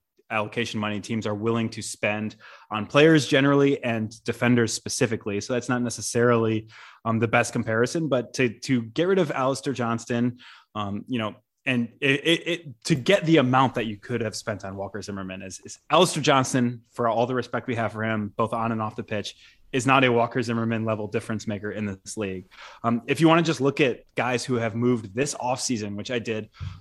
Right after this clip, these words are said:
um, you know, I believe the day that the Johnston trade came through, L A F C right back slash center back, very, very positionally, uh, applicable to Johnston's situation. Tristan Blackmon went to Vancouver Whitecaps for four hundred seventy-five thousand total gam.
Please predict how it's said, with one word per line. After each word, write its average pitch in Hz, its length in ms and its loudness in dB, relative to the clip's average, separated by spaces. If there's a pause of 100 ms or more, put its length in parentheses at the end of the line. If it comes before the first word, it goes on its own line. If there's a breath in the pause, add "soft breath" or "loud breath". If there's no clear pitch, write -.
um, 104 280 -6
you 107 80 -6
know, 110 120 -8
I 110 80 -2
believe 110 240 -2
the 107 80 -6
day 104 220 0
that 110 180 -2
the 104 100 -8
Johnston 110 580 -4
trade 104 280 -4
came 107 200 -8
through, 117 500 2 (120)
L 139 140 6
A 147 100 8
F 143 120 6
C 143 200 2
right 120 240 0
back 123 300 -2
slash 127 320 -8
center 123 220 0
back, 107 240 -6
very, 135 360 8
very 131 240 0
positionally, 127 1040 0
uh, 101 360 -2 (400)
applicable 117 500 0
to 110 180 -4
Johnston's 110 500 -2
situation. 110 480 -4
Tristan 143 340 -2
Blackmon 117 480 -2 (480 loud breath)
went 135 120 4
to 165 60 4
Vancouver 143 420 4
Whitecaps 127 460 2
for 127 100 -8
four 127 200 -2
hundred 123 220 0
seventy-five 117 640 -2
thousand 110 320 -2
total 117 260 0
gam. 117 420 -2